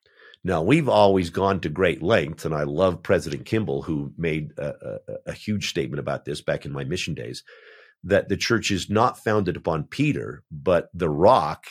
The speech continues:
is revelation. Remember that? It's the rock of revelation that, that Jesus is referring to. Yes, true.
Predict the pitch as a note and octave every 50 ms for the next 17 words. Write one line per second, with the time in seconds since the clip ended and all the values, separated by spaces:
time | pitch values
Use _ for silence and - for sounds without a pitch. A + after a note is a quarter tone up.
0 | - - F2+ D#2+ D2+ D2 C#2 C#2 D#2+ D#2 C#2 C#2 E2 G2+ A2+ F#2+ - - - -
1 | - _ _ _ _ _ G2 F2+ D#2+ C#2+ C#2 D2 D2+ F2+ G#2 G#2 - _ _ _
2 | _ _ - _ - C#2 D#2 - - - D2 C2 C2+ D#2+ F2+ G2 - F2+ D2+ C#2
3 | F#2 F2 E2 E2 E2+ F#2+ G2+ G2+ - - D2+ C2+ C#2 D2 C#2 - - D#2+ - B1
4 | D#2 E2 D#2 C2+ D2 D#2 B1 C#2 D2 C#2+ C#2 - G2 F#2 D2 C2+ - G1+ - _
5 | _ - - - - - _ _ _ _ _ _ - F#2+ F#2+ A#2 C3 C#3+ D#3 D#3
6 | - - - - _ _ _ - - - - C#3 D3 A#2 D2+ - - -